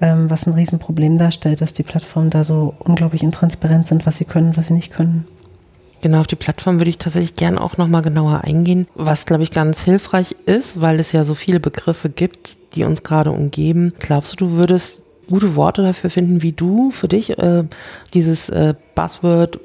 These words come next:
Speaker 2: Big Data umschreiben könntest? Also was das momentan so alles umfasst, also was für Phänomene da drin sind oder vielleicht ist es auch leichter, das zum Beispiel abzugrenzen gegenüber, was weiß ich, maschinellem Lernen oder anderen Phänomenen, die ähnlich sind?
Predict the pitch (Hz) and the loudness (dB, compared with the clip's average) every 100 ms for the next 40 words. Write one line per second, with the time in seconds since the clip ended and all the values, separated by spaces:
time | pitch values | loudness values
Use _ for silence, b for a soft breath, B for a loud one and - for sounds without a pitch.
0 | - - 180 170 - - 160 170 185 175 | -20 -8 -6 -6 -6 -2 -2 0 0 0
1 | - 156 - 160 147 185 208 202 190 - | -2 -4 -4 -2 -2 0 -2 -2 -2 -2
2 | 160 156 160 165 165 156 165 151 160 165 | 0 0 -2 -2 0 0 0 0 2 0
3 | 160 160 160 151 147 - - - 175 - | 0 0 0 -4 -6 -8 -6 -2 -2 -2
4 | - 160 156 151 B B B B 156 160 | -2 0 0 -2 B B B B -4 -2
5 | - 156 147 151 185 165 165 165 165 165 | 0 2 4 2 2 0 0 0 -2 -4
6 | 170 165 165 156 160 160 156 - 156 151 | 0 2 2 2 2 2 0 0 2 2
7 | 151 B B B B B - - - 160 | 0 B B B B B -20 -8 -2 0
8 | 170 170 151 156 165 180 170 175 165 - | 0 0 2 2 2 0 0 0 0 2
9 | 165 165 - - - - 196 - 165 156 | 0 0 -4 -8 -8 -6 -6 -4 0 0
10 | 156 - 151 156 156 151 147 156 - 156 | 0 0 0 0 2 2 2 0 -2 -4
11 | 175 160 - 156 - 151 147 147 147 - | -4 -6 -2 -2 0 0 0 0 0 0
12 | 53 160 - - - - - 160 180 180 | -2 -2 -2 -2 -2 -4 -4 0 0 2
13 | 175 - 160 156 160 156 - 160 190 202 | 0 0 2 2 2 0 -2 -2 -2 -4
14 | - 202 208 | -4 -6 -6